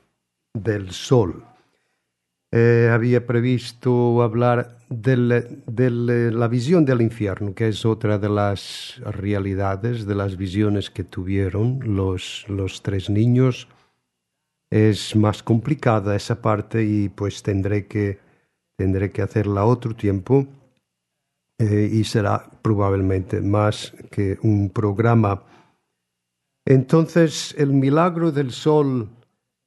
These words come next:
es, eh, eh, hasta ahora lo que hemos visto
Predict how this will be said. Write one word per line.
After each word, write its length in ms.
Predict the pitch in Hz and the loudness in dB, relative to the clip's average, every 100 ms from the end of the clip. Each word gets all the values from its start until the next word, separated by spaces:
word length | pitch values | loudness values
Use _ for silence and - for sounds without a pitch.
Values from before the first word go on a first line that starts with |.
| - | -6
es, 580 | 127 127 120 - - 135 | 0 0 0 -4 -10 -2
eh, 480 | 127 120 120 117 117 - _ _ _ - | 0 2 0 -2 -4 -16 _ _ _ -6
eh, 260 | 127 123 - | -2 -2 -2
hasta 300 | 131 - 151 | -4 -2 0
ahora 340 | 151 175 165 | 4 4 4
lo 180 | 151 143 | 2 -2
que 120 | - | 0
hemos 280 | 147 143 120 | 2 0 0
visto 720 | 139 139 - 156 151 143 - | 0 0 0 2 4 2 -4